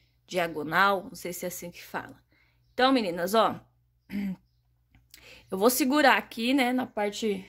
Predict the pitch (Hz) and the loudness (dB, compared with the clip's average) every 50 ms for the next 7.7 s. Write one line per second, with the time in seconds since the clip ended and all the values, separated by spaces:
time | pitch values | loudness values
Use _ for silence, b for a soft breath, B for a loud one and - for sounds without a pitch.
0 | _ _ _ 220 185 - 214 196 208 208 202 196 202 202 - - - 202 202 196 | _ _ _ -14 -8 -8 -4 -2 -2 -2 -2 -4 -6 -8 -10 -10 -6 -4 -4 -2
1 | 185 196 185 190 190 196 208 208 - 190 190 190 185 208 196 202 196 190 214 220 | -2 -2 -2 -2 -2 -4 -6 -4 -4 -4 -4 -2 -2 -2 2 4 4 4 4 0
2 | - - - B B B B B B B B B - 202 240 262 277 302 294 285 | -4 -10 -14 B B B B B B B B B -2 6 6 6 6 6 4 2
3 | 277 262 254 262 233 226 240 226 214 196 214 208 196 202 202 214 233 269 311 294 | 2 2 2 0 0 0 2 2 2 2 0 -2 0 2 4 6 6 4 4 2
4 | - _ _ _ _ _ _ _ _ _ _ _ _ _ _ _ - - 202 220 | -4 _ _ _ _ _ _ _ _ _ _ _ _ _ _ _ -12 -8 -6 -2
5 | - - - - 226 202 180 185 220 b b b b b b - 240 240 233 226 | 0 0 0 0 -2 -4 -6 -6 -10 b b b b b b 0 2 4 6 4
6 | 240 240 247 247 - - 262 254 - 254 247 233 226 - - 269 - 320 302 - | 6 4 4 2 2 0 -2 2 4 4 4 4 4 2 0 2 0 -2 -2 2
7 | - 254 247 247 247 - 277 269 - - 220 202 202 170 | 2 2 2 2 0 -2 -6 -6 -6 -8 -6 -6 -6 -8